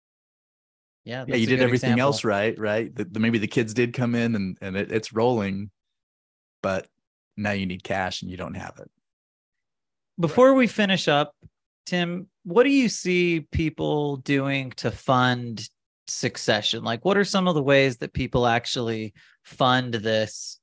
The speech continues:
Speaker 1: you know, movement into the next gen? I mean, we've talked, we've hit on 'em, and you, like, notes and life insurance. Like,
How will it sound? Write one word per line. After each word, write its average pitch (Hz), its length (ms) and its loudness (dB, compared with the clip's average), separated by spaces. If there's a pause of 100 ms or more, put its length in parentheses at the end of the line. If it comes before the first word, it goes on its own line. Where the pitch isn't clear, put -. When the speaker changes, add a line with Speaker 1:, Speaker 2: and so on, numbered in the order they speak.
(260)
Speaker 1:
you 131 100 -4
know, 110 160 -4
movement 123 540 0
into 110 480 -4
the 113 140 0
next 113 240 -4
gen? - 120 -2 (220)
I 165 60 2
mean, 156 140 2
we've 143 120 2
talked, 170 320 2
we've 170 140 -4
hit 175 180 4
on 131 160 4
'em, 131 100 -2
and 131 100 -4
you, 135 120 -4 (160)
like, 123 200 -4 (340)
notes 123 500 4
and 117 80 -8
life 120 260 0
insurance. 120 680 -4
Like, 113 200 0